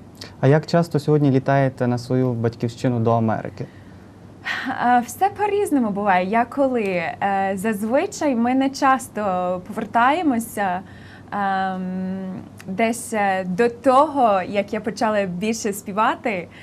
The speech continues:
Speaker 2: е, як, е, ну, кар'єру, як музика стала для мене кар'єрою. Е, я їздила, можливо,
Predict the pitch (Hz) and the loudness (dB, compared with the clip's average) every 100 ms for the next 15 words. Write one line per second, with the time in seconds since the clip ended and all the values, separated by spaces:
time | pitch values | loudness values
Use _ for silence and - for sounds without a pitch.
0 | - - - 180 170 170 170 180 185 180 | -20 -16 -10 -8 -6 -8 -8 -6 -2 -2
1 | 180 - 185 175 160 - 208 233 190 156 | -4 -16 -10 -10 -10 -10 -6 -4 -4 -6
2 | 226 202 202 226 262 214 185 175 - 196 | -6 -4 -2 -2 0 -2 -4 -8 -10 -8
3 | 190 196 190 185 180 180 185 185 202 208 | -6 -8 -8 -4 -4 -6 -8 -8 -6 -4
4 | 240 311 262 233 - - - - - 214 | -2 -2 -4 -6 -16 -20 -20 -18 -8 -4
5 | 202 226 220 269 226 233 214 214 196 214 | 0 0 2 0 2 0 0 -4 -6 -2
6 | 240 247 214 202 185 | 0 0 0 0 0